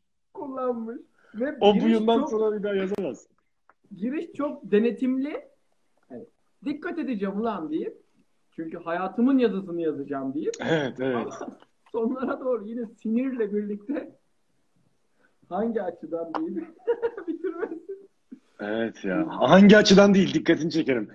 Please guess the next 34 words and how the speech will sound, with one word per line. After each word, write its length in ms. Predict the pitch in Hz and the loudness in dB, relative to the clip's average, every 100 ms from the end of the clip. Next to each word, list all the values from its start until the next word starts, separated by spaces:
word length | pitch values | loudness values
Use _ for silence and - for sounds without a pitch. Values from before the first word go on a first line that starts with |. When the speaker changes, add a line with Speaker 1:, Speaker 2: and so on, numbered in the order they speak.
| - _ | -20 _
Speaker 2:
Hangi 560 | - 185 208 208 180 | 2 4 4 4 4
açıdan? 500 | 135 - 127 117 92 - _ _ _ _ | 4 0 -2 -2 -6 -12 _ _ _ _
Speaker 1:
Hangi 340 | 320 208 - | -10 -10 -10
açıdan? 360 | - - 156 - | -14 -12 -12 -8
Evet, 200 | 196 196 - | -6 -6 0
o 220 | 254 254 185 - | 0 2 0 2
<laughs> 220 | - 285 | 0 -2
biraz 200 | 262 233 | -2 -2
da 80 | 262 | -4
sert 500 | - 240 262 - 170 | -4 2 4 4 0
bir 60 | |
açı 280 | 190 156 165 | 0 -2 0
o. 20 | 156 - | -2 -2
Speaker 2:
<laughs> 140 | - - | -4 4
Sert 460 | - - 220 - | 4 10 8 10
bir 140 | 214 180 | 8 10
Speaker 1:
D'ye 100 | 175 | 12
Speaker 2:
açı 260 | 151 151 | 12 10
o. 100 | 143 | 6
Speaker 1:
göre 160 | 233 269 - | 2 -2 -8
K 220 | - 220 202 | -8 -8 -10
kullanımı. 560 | 185 165 151 147 147 - _ _ | -8 -6 -6 -8 -12 -16 _ _
Speaker 2:
Hangi 480 | - 151 170 - 175 | 0 2 2 4 4
açı? 420 | 139 - 117 101 | 4 0 -6 -6
Kibar, 540 | - 175 214 214 170 165 | -2 6 8 8 0 -6
kibarca 520 | - 202 220 185 156 | 0 6 6 6 2
konuşmuş 420 | 147 143 127 120 127 | 0 -2 -4 -10 -4
bence 320 | 131 135 120 | -2 0 0
orada. 220 | 120 117 | 0 -2
Kibarca 380 | 104 151 160 147 | -2 2 2 2
cevap 280 | 127 113 104 | 2 -2 -2
vermiş. 300 | 104 95 87 _ | -4 -4 -14 _
Speaker 1:
<laughs> 80 | 233 - 233 - 214 214 170 - 170 139 | -4 0 -2 0 -2 -2 -4 -6 -8 -8
Evet. 320 | 139 131 | -4 -4